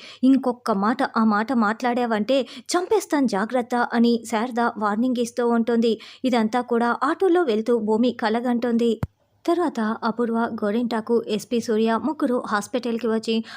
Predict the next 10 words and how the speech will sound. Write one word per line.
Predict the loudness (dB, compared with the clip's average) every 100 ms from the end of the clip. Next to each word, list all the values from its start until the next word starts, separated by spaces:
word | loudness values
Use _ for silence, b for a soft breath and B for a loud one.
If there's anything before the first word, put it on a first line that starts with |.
| B -8
అక్టోబర్ | -2 -2 0 0 0
ఇరవై | 0 0 0
మూడో | 2 0
తేదీ | 0 -2 2 2
నుండి | 2 2 0
మొత్తం | -4 -4 -6
సీసీటీవీ | -2 -2 -2 -4 -2 -2 -2
ఫుటేజ్ | -4 0 0 -2 -4
చూపించు | -2 0 0 0 -2 0
అని | 2